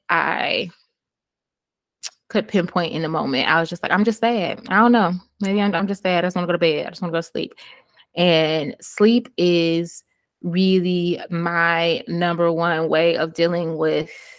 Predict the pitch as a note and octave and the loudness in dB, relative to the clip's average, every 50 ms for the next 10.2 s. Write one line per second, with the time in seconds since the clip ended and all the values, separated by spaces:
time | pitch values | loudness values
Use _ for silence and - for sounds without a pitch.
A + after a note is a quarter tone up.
0 | - _ - G3 F#3+ F#3+ F3+ F3 F3 E3+ F3 E3+ - - - F3 D#3 C#3 C#3+ - | -18 _ 2 4 4 6 6 4 2 0 -2 -4 -4 0 2 2 2 2 -2 -4
1 | - - - - - - - - - - - - - - - - _ _ _ _ | -6 -8 -10 -10 -6 -4 -4 -4 -4 -6 -8 -12 -12 -12 -12 -14 _ _ _ _
2 | _ _ _ _ _ _ _ - F3+ F3+ F3+ E3+ E3 E3+ E3 E3 E3+ E3+ E3+ E3+ | _ _ _ _ _ _ _ -2 0 2 4 4 2 2 2 2 0 0 -2 -2
3 | E3+ E3+ - - F3 F3 E3+ E3+ D#3+ E3+ E3+ F3 F3 C#3+ - E3+ E3+ E3+ E3 D#3 | -4 -8 -8 -4 2 4 4 4 4 4 4 4 2 2 2 2 2 2 2 0
4 | B2 - - - - - - _ _ _ _ _ _ _ _ _ _ - F3 F3 | -2 -4 -8 -8 -8 -8 -8 _ _ _ _ _ _ _ _ _ _ -4 -2 0
5 | E3+ F3+ E3 D3+ F3 F#3 - - E3+ E3 D#3+ D#3 - - D#3+ E3 D#3+ E3 - - | 2 2 2 2 0 -2 -2 -2 0 0 0 -2 -4 -4 -2 0 0 0 2 4
6 | F3 F#3 F#3+ F#3 F#3 F#3 F#3 F#3 F3+ F3 F3 - - E3 F3 E3+ E3 D#3+ D#3+ D3+ | 4 4 4 4 2 0 0 0 0 0 0 -2 0 0 0 0 0 0 0 -2
7 | D3 D3 - - E3 E3+ F3 E3 E3 D#3+ E3+ E3 - - - F3+ F3 F3 F3 F3 | -2 -4 -4 -4 -4 -2 -2 -2 -4 -4 -6 -8 -10 -8 -4 -2 0 0 2 0
8 | F3+ F#3+ - - F#3 F#3 F3 D#3+ D#3 D#3+ D3+ D3+ E3 F3 F3 F3 E3+ E3+ - - | 0 -2 -2 -2 -2 0 0 -2 -2 -2 -4 -2 0 2 2 2 2 0 -2 -4
9 | D#3+ D#3 - - E3 F3 F3+ F#3 F3+ F3 - - - D#3+ E3+ D#3 D#3+ F3 F3+ F3+ | -4 -4 -2 0 0 2 2 2 0 0 -4 -8 -6 -2 0 2 4 4 4 2
10 | F3+ E3 D3+ | 2 -2 -4